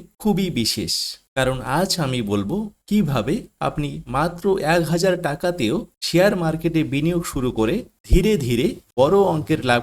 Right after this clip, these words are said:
করতে পারবেন। এই ভিডিওটা নতুন থেকে অভিজ্ঞ সবার জন্য, তাই শেষ পর্যন্ত দেখে থাকুন। আর যদি নতুন হয়ে থাকেন, তবে অবশ্যই চ্যানেলটি সাবস্ক্রাইব করে রাখবেন। আমাদের অনেকেরই মনে হয়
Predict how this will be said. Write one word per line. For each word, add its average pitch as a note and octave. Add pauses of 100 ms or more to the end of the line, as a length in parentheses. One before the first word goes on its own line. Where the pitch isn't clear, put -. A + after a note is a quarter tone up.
করতে A2
পারবেন। F#2 (240)
এই F#3
ভিডিওটা C3+ (260)
নতুন F#3
থেকে C#3+ (140)
অভিজ্ঞ A#2+ (300)
সবার B2
জন্য, G#2+ (280)
তাই B2 (280)
শেষ G3+
পর্যন্ত A#2 (280)
দেখে C3
থাকুন। D#3 (280)
আর B2+ (300)
যদি E3+
নতুন E3
হয়ে C#3
থাকেন, C#3+ (220)
তবে C3
অবশ্যই D#3+ (140)
চ্যানেলটি C#3+ (280)
সাবস্ক্রাইব G3 (100)
করে E3
রাখবেন। E2+ (360)
আমাদের G3 (160)
অনেকেরই F#3
মনে A2
হয় G#2+